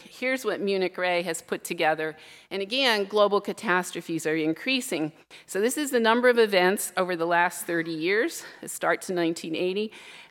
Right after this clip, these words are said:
Only the red part of these bars is not climate related. So the red part, the very bottom part, is earthquakes and volcanoes. But the green represents storms, the blue's flooding, the yellow's droughts and fires.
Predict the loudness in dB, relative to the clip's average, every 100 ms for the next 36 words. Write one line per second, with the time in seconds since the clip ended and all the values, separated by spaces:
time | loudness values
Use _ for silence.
0 | 2 4 6 6 6 4 6 4 4 2
1 | 6 6 4 0 -2 -4 -2 2 4 6
2 | 4 2 0 0 0 0 2 0 -2 -6
3 | -4 -4 -4 -2 -2 -4 -8 -6 -4 2
4 | 2 2 0 0 0 -4 -4 0 2 0
5 | 0 -2 0 0 -2 -4 -4 -2 -2 -2
6 | -4 -4 -4 0 -2 0 -4 -4 -6 -14
7 | -20 -20 -8 -4 -4 -2 2 2 4 2
8 | 0 -2 0 0 -4 2 4 4 4 2
9 | -2 -2 0 0 0 2 4 6 4 4
10 | 4 4 2 -2 -2 0 0 -2 -8 -4
11 | 2 6 6 4 2